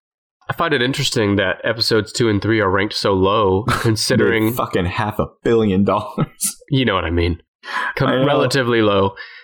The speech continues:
Speaker 1: Uh, yeah, these are very, very successful films. Just 'cause they're at the bottom of this list does not mean they were not very successful films. But my point is, episodes one, two, and three were the first resurgence in Star Wars since the eighties.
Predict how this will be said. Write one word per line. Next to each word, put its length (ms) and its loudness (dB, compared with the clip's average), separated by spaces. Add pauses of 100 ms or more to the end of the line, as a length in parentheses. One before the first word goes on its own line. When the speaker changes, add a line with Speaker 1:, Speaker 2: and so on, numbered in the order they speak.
(120)
Speaker 1:
Uh, 140 -4
yeah, 160 2
these 120 0
are 60 2
very, 340 0
very 240 2
successful 680 -4
films. 360 0
Just 160 0
'cause 140 -2
they're 140 2
at 80 -4
the 40 -4
bottom 280 0
of 100 -2
this 180 -2
list 260 0
does 120 2
not 160 -2
mean 140 0
they 100 2
were 100 0
not 220 -4
very 240 0
successful 480 -8
films. 380 -12
But 320 -4
my 80 -4
point 260 0
is, 260 -2 (280)
episodes 420 0
one, 180 0
two, 160 2
and 120 2
three 200 2
were 140 2
the 80 0
first 460 -2
resurgence 640 -2
in 100 2
Star 320 0
Wars 300 2
since 240 -2
the 160 -4
eighties. 600 -2